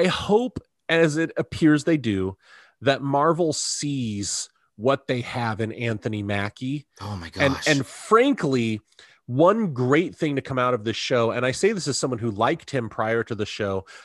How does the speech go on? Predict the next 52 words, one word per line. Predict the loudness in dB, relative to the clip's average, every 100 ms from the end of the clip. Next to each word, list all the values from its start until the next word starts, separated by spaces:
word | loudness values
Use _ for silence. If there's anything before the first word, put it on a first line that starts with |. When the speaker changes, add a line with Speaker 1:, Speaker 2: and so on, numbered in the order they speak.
| -20 _
Speaker 1:
I | 0 2
now | 2 2 2
believe | 0 0 0 -2
one | -4
hundred | -4 -4 -4 -4
and | -4
ten | -4 -6
percent | -6 -4 -4 -4 -12 -20 _
this | 4 4 4
is | 0 0 -2
the | 0 2
man | 4 2 2
that | 0 -2
they | -2
need | -2 -2
to | -4
pin | -2 -2 -2
the |
next | -2 -2 -4
generation | -6 -4 -2 -4 -4
of | -4
Marvel | -2 -2 -4
films | -4 -6 -4
on, | -6 -4
the | -4
way | 0 0
that | 0 -2
they | -4
did, | -2 -2 0 -4 -10 -20 -20 _
the | 2
way | 4 6
that | 4 2
they | 0
did | 2 2 0
with, | 0 0 -2 -4
uh, | -2 0
Robert | 0 0 0
Downey | -2 -2 -2
Junior | -4 -4 -2 -2 -4
Speaker 2:
Mm-hmm. | -8 _ _
Speaker 1:
in | -2 -2
the |
first | 0 0 0 -2
three | -4 -4
phases. | 0 -2 0 -2 0
Speaker 2:
Well, | 0
especially | 2 2 0 0 4 4
Speaker 1:
Anthony | 6 6 6
Speaker 2:
since | 6 4
Speaker 1:
Mackie's | 0 -4 -2
your | 0
man. | 0 -2 -6